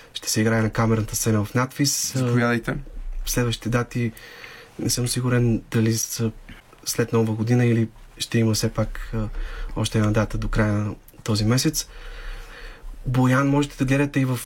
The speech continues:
Speaker 1: едно друго прекрасно представление на сцената на театър Сфумато, новата версия на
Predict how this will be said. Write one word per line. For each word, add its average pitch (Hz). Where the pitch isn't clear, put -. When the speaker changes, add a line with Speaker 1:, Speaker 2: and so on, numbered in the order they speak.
Speaker 1:
едно 117
друго 120
прекрасно 113
представление 127
на 113
сцената 113
на 107
театър 110
Сфумато, 120
новата 117
версия 117
на 107